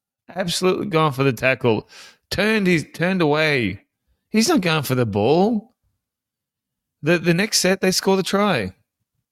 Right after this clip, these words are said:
Ah, fucking bullshit. And don't you, don't, no,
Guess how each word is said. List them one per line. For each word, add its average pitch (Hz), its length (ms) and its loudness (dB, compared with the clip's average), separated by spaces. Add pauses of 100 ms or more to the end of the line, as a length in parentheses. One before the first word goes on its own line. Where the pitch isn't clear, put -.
(560)
Ah, 180 160 2
fucking 117 760 0
bullshit. 123 560 0 (1000)
And 139 140 0
don't 151 240 0
you, 160 340 0
don't, 151 260 -2 (380)
no, 160 640 2